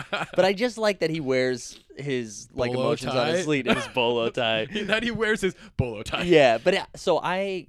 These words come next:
Speaker 2: I hated LaDainian Tomlinson and always was like, "Oh, Rivers is the guy." 'Cause
Speaker 1: Mm-hmm.
Speaker 2: I just remember, man, he, like, tore his A C L and, like, played through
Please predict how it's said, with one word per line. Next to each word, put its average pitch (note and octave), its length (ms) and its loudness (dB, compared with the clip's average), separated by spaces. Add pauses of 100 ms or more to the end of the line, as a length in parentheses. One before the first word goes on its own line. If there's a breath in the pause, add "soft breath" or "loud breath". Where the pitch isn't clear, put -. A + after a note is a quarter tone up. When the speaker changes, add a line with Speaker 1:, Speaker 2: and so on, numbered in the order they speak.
(120)
Speaker 2:
I C3 140 -4
hated B2+ 400 -8
LaDainian A2 480 -8
Tomlinson A#2 580 -12
and A2 120 -12
always G2 280 -10
was F#2+ 220 -18
like, F2 340 -10
"Oh, F2 100 -10
Rivers F2+ 440 -12
is G2+ 160 -18
the G#2 120 -16
guy." A2+ 320 -8 (200 loud breath)
'Cause C3 120 -12
Speaker 1:
Mm-hmm. G3+ 100 -2
Speaker 2:
I D4 60 0
just D4 200 -12
remember, F3+ 240 -8
man, A3 240 -8
he, G3 80 -10
like, G3+ 200 -6
tore A#3+ 220 -6
his F#3+ 120 -6
A F3+ 100 0
C B2+ 260 -4
L A#2 300 0
and, A2 200 -10
like, G2+ 240 -8 (220)
played B2+ 640 -4
through A2+ 720 -6